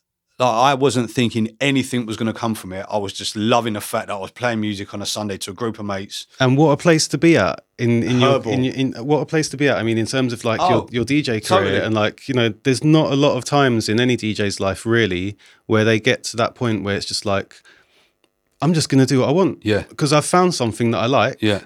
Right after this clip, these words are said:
Speaker 2: I've got the freedom and the space to do what I like.
Speaker 1: Yeah.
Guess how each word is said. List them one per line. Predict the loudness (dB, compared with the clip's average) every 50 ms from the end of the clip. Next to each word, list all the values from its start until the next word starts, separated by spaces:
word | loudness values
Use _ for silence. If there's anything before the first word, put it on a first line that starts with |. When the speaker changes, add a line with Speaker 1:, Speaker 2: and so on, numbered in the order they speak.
| -10 -10
Speaker 2:
I've | -10 -2
got | 0 0 0 0 _ _ _ _ _ _ -10
the | -8
freedom | -2 2 6 6 6 6 6 4 4 4 2 0
and | -2 0 0 0
the | 0
space | -2 0 0 0 0 0 -2 -6
to | -6 -6
do | -2 -2 0
what | 0 0
I | 0
like. | 0 0 0 -2 -2 -2
Speaker 1:
Yeah. | 0 0 0 0